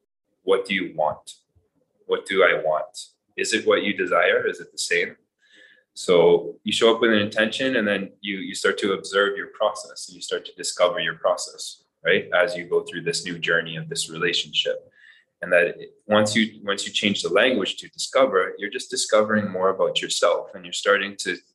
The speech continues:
find these, these little, these little hints and these little things along the way that, like, oh, like, by putting the observation of my process and then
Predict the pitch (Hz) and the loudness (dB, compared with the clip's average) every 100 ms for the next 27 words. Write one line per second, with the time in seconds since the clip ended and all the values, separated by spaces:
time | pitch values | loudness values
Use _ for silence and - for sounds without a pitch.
0 | _ - 92 92 87 87 - - _ - | _ 0 2 2 -4 -10 -12 -16 _ -20
1 | _ _ - 90 - 95 95 90 - - | _ _ -6 -4 2 6 6 6 4 -6
2 | - _ _ 90 92 92 92 - 104 107 | -14 _ _ -12 0 4 4 4 0 0
3 | - - 92 90 90 90 90 - 92 87 | -4 -8 -4 -2 2 2 2 0 -2 0
4 | 87 87 85 82 104 117 95 - - _ | 0 0 -2 0 4 6 4 0 -10 _
5 | _ _ _ 90 82 76 - - _ _ | _ _ _ 2 2 2 -4 -16 _ _
6 | _ _ - 85 - 127 101 - - 82 | _ _ -10 -8 2 4 4 2 -4 -4
7 | 80 - - _ _ _ _ _ _ _ | -4 -10 -20 _ _ _ _ _ _ _
8 | _ _ _ _ _ _ _ _ _ _ | _ _ _ _ _ _ _ _ _ _
9 | - 92 - 123 127 127 107 92 87 87 | 0 0 0 2 4 4 4 4 2 -2
10 | 87 113 - 165 - - - 85 - 95 | -2 -2 -2 -8 -8 -10 -6 -6 0 0
11 | - - 85 - - 90 | 2 -2 -4 -4 -2 -4